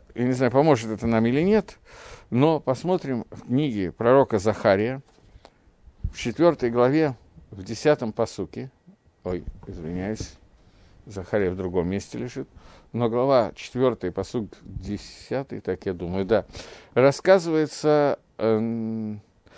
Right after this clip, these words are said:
и было, я начинаю с восьмого пасука, И было слова Всевышнего ко мне, говоря,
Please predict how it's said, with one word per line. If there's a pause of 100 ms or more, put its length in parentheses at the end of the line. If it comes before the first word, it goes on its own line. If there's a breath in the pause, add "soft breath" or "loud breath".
(200 loud breath)
и
было,
я
начинаю
с
восьмого
пасука,
И
было
слова
Всевышнего
ко
мне,
говоря,